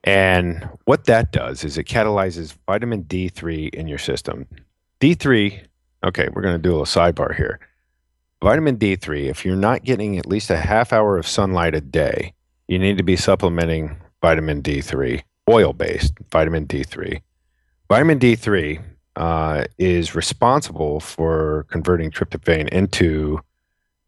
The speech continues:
uh, serotonin. If you don't have D three in your system, you can't create serotonin, you can't create melatonin because you don't have any serotonin,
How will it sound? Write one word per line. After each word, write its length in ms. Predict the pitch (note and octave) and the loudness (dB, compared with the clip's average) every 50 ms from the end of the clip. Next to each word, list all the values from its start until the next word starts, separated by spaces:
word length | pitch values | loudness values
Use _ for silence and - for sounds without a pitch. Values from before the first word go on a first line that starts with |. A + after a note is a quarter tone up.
| _ - | _ 0
uh, 300 | C#2 D2 C#2 B1+ B1 A#1 | 0 2 2 2 0 -2
serotonin. 840 | - - - - A2+ F#2 E2+ E2 - - G#2+ G2+ F#2 D#2 C2 - - - - | -2 0 2 4 4 4 4 2 2 2 2 2 2 2 -2 -6 -10 -10 -10
If 140 | F#2 - | -4 0
you 60 | - F#2+ | 2 4
don't 180 | A2 B2 A2 C3+ | 4 4 4 4
have 200 | C3+ C3+ A2+ F2+ | 2 0 0 0
D 200 | - A2+ A2+ G2+ | 0 0 0 0
three 360 | F2+ - C#3 D3 F#3 F3 C#3 | -2 -4 -4 -2 0 0 0
in 140 | A2 G2 F#2+ | 0 0 -2
your 100 | F2 D#2+ | -4 -4
system, 640 | - - F2 D#2 - - B1+ B1+ C#2 D#2+ F2+ - - _ _ _ _ _ _ | -4 -4 -4 -4 -4 -4 -6 -6 -6 -8 -10 -12 -16 _ _ _ _ _ _
you 100 | - F#2+ | -6 -6
can't 340 | - - - G#2+ F#2 - - | -4 -2 0 0 0 -2 -2
create 300 | - - G2+ F#2+ F2+ - | -2 0 2 2 2 0
serotonin, 800 | - - C3 B2+ B2 A#2 - A#2 G#2+ G#2 G#2 G2+ G2 F#2+ E2+ D#2 - _ | 2 2 4 4 4 4 2 2 2 2 2 0 -2 -4 -6 -10 -16 _
you 80 | _ _ | _ _
can't 200 | - F2+ E2+ - | -8 -8 -8 -8
create 380 | _ - D2+ C#2+ C#2 - - - | _ -8 -8 -6 -6 -6 -6 -4
melatonin 680 | - G#2 A#2 A#2 A2 G2+ - G2+ F#2+ F#2 F2+ F2+ E2+ E2+ | 0 4 4 6 6 4 4 2 2 4 2 2 0 -2
because 280 | D2+ D2 - C#2 C2 - | -4 -4 -6 -6 -6 -6
you 60 | - | -4
don't 180 | - E2 - | -2 -2 0
have 180 | - D#2+ D#2 - | 0 0 0 -2
any 100 | - - | -2 -6
serotonin, 720 | - - A#2+ A#2+ A#2 G#2 G2+ - G2+ F#2 F2+ F2+ E2+ E2 | -2 2 4 6 6 6 4 4 2 2 2 0 -2 -4